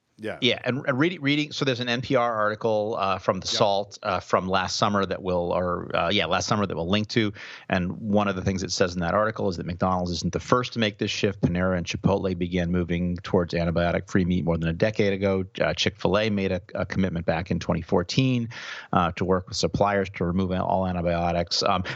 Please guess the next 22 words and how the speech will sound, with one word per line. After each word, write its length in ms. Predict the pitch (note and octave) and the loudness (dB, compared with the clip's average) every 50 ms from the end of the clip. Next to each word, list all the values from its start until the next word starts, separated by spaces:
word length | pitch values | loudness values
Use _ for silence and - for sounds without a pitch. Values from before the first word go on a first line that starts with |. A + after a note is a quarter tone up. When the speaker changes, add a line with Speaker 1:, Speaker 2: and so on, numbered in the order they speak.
| - - | 0 0
Speaker 2:
there's 180 | C3+ D3+ C3+ | 0 0 0
pressure 520 | - - - C#3 A#2 A2+ - - A#2 G#2+ G#2+ | -2 0 0 0 0 0 0 0 0 0 0
from 360 | - - G#2 G2 G2 G2+ G2 | -2 -2 -2 -2 -2 -4 -4
groups 260 | - - G#2+ - - | -2 -2 -2 0 0
like 180 | G#2+ G2 - G2 | 0 0 0 0
N 120 | F#2+ F#2+ | 0 0
R 120 | F#2+ F#2 | 0 0
D 140 | F2 F2 E2+ | 0 0 0
C, 540 | - - - C#3+ C3+ B2+ A#2+ A#2+ A#2 A#2 B2 | 0 2 2 2 2 2 2 0 0 -2 -2
uh, 340 | - A2 F#2+ F#2 F2+ F2 F2 | -2 -2 0 0 2 0 0
you 180 | F#2+ G2 A2 | -2 -2 -2
know, 160 | G2 F2 E2+ F2 | 0 0 -2 -2
calling, 480 | - - F#2+ F2+ F2+ F2+ F2 F2+ - - | 0 0 0 2 2 0 -2 -2 -2 -2
uh, 320 | - E2+ E2 E2 E2 - | -2 0 0 0 0 0
on, 340 | - F2 F2 E2+ E2+ E2 - | 0 0 0 0 0 -2 -2
on 200 | - - F2 E2 | 0 0 0 2
these 140 | E2+ E2+ - | 0 0 0
companies 440 | - - E2+ E2 E2+ E2+ E2+ D#2+ - | 0 0 0 0 0 -2 -2 -2 -2
to, 280 | - E2+ E2+ D#2+ - - - - | -2 0 0 0 -2 -6 -6 -2
to, 360 | - - E2+ E2 D#2+ E2 - - | 0 2 2 2 0 -2 -2 0
you 100 | E2 D#2+ | 0 0
know, 180 | D2+ D2+ E2 | 0 -2 -4